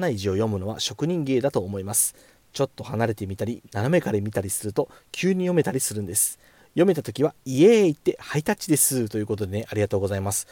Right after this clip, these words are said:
いや、これね、冒頭雑談の話なんですけどね、モスバーガーに食いつきまくりましたよ。神様、やばいっすよ、本当に。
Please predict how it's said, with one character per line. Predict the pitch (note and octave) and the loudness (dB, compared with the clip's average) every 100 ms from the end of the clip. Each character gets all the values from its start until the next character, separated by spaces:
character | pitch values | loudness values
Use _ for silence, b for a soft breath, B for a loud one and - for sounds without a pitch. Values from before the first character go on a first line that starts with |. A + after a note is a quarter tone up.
| B B B B _ | B B B B _
い | - | -6
や、 | A2 | -4
こ | - | -2
れ | G2+ | 0
ね、 | G2+ | 0
冒 | G2 C3 | 4 4
頭 | C3+ | 6
雑 | B2 A2 A#2 | 4 2 0
談 | A#2 | -2
の | |
話 | G#2+ A#2+ A2 | -2 -4 -2
な | A#2 | -4
ん | F#2 | -4
で | F#2 | -6
す | - | -8
け | F#2+ | -8
ど | |
ね、 | G#2+ G2 | -8 -8
モ | F#2+ G2+ A2+ | -4 -4 -2
ス | - F#3 | -2 0
バ | F#3+ G3 F3 | 0 2 2
ー | |
ガ | C3+ | 2
ー | |
に | A2+ | -2
食 | G2+ A#2+ | -4 -4
い | A#2+ | -4
つ | - | -4
き | - C#3+ | -2 0
ま | C3+ | 2
く | D#3+ | 2
り | E3+ E3+ | 2 4
ま | F3+ | 2
し | - | 4
た | A2+ | 4
よ。 | G2+ F2 b b b b | 2 -2 b b b b
神 | - F3 G#3+ | 0 4 6
様、 | E3+ A2+ G2 F#2+ | 6 2 0 -2
や | F#2+ G#2+ | -2 0
ば | B2 F#3+ | 4 6
い | |
っ | |
す | F3+ - A#2 | 6 2 0
よ、 | G2 | -2
本 | G#2 G2 | -4 -4
当 | G#2+ | -4
に。 | G2 G2 | -4 -6